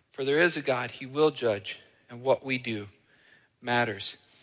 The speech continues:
Here's a statement for you that I think is kind of fun. It meant a lot to me. Maybe it doesn't mean anything to you, but hang on to this for a second. Eschatology leads to ethics.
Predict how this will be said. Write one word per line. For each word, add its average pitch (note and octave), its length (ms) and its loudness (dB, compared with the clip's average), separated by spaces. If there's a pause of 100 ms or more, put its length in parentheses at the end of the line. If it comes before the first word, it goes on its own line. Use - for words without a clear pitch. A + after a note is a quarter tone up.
(320)
Here's G#3+ 420 4
a A#3+ 40 0
statement E3 540 0
for D3 180 2
you D3 100 4
that C3 140 4
I A#2+ 40 -2
think F#3 260 -8
is - 100 -4
kind F3 260 -4
of C#3+ 80 -4
fun. C3 440 2 (760)
It A#2+ 60 -14
meant E3+ 280 0
a F#3 40 2
lot D3+ 320 4
to - 80 -10
me. C3 180 -6
Maybe D3 440 -2
it - 20 -6
doesn't C#3+ 260 -2
mean B2+ 120 -4
anything A#2+ 340 -6
to A#2 120 -10
you, A2+ 100 -4
but A#2 180 -10
hang E3 300 -4
on D3+ 160 2
to C#3 80 -2
this B2 200 0
for - 140 -12
a G#2+ 80 -6
second. G#2 340 -6 (1200)
Eschatology G3+ 1300 2 (1040)
leads D3+ 300 -6
to - 240 0
ethics. - 680 0